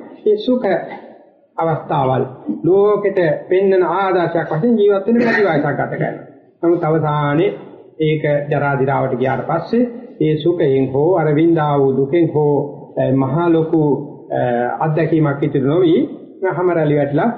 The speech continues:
කොන්දක, අ, මේ ඇද වෙලා අන්තිමට කිසිම දෙයකින් කිසිම, අ,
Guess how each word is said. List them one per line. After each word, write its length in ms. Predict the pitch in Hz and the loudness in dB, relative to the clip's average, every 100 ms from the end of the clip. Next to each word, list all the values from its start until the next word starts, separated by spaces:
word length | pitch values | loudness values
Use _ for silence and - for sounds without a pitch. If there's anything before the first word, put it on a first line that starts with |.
| - - | -8 -14
කොන්දක, 380 | - 160 156 147 | -4 0 0 0
අ, 80 | 147 135 143 139 | -2 -2 -2 0
මේ 200 | 135 135 | 2 0
ඇද 180 | 139 147 | 0 0
වෙලා 320 | 151 135 214 147 - - | 2 2 0 -2 -8 -8
අන්තිමට 520 | 170 214 226 214 226 226 | -2 0 2 2 2 2
කිසිම 280 | 214 202 240 | 0 2 2
දෙයකින් 400 | 226 220 214 208 | 4 2 2 0
කිසිම, 340 | 190 190 202 190 | 2 2 2 2
අ, 640 | 170 - - - - | 0 -2 -8 -18 -8